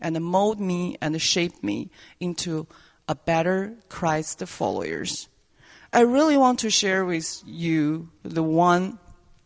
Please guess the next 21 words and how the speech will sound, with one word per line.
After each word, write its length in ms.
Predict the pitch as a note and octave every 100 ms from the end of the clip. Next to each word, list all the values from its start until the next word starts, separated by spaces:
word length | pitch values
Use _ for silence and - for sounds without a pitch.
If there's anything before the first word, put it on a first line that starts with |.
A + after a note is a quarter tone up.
| - -
word 320 | D3+ D#3+ E3+
I 80 | C#3+
really 320 | C#3+ D#3 C#3
love 280 | C3 C#3+ D3
is, 420 | - D3 - -
is 180 | E3 D3+
Philippines 840 | - F3 E3 D3+ F3 E3+ F3 - -
chapter 440 | - E3 - E3
four, 480 | C#3+ - D#3 E3+ F#3 - - - - _ _ _ -
verse 420 | D3+ E3+ E3+ -
twelve. 720 | - D#3 C#3 G2+ C3+ - D#3 - _ _ _
God 260 | - D#3 D#3+
said, 380 | - D#3+ D3+ -
you 180 | D#3 D3+
know, 300 | C#3+ D3 D3+ _ _ _ _ _ _ _ _ _ - _ _ _
um, 420 | E3+ D#3 D3+ D3+ D3 _ _ _ _ _ _ _ _ _ _ _ -
"I 120 | B3
am 160 | B3
contained 680 | A3 F3+ D#3+ G3 F3 C3+ G#2
in 300 | - D#3+ D#3+
every 640 | F3 E3+ F3+ G#3 G3+ G#3